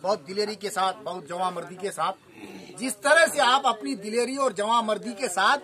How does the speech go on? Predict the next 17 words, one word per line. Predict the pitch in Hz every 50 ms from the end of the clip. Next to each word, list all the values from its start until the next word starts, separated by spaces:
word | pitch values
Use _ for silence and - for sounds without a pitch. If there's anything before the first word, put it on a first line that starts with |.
| - - - - - - - -
इस | 240 240 - 220
नदी | 208 208 226 240 220 294 320 302
का | 339 320 302
मुकाबला | 294 294 - 277 269 269 285 269 254
कर | 196 240 226
रहे | 214 196
हैं, | 160 - - - - - - - - - - - _ - - - - - - - -
आज | 175 202 226 254 269 247
की | 247 - 285 277
डेट | 208 220 269 277 - -
में | 294 285
आपको | 254 240 247 262 254 - 302
कोरोना | 247 214 226 240 254 294 302 311 311
का | 294 311 302
मुकाबला | 302 302 269 294 294 285 285 269
करना | - 269 247 254 233
होगा | 196 185 160 143 127 -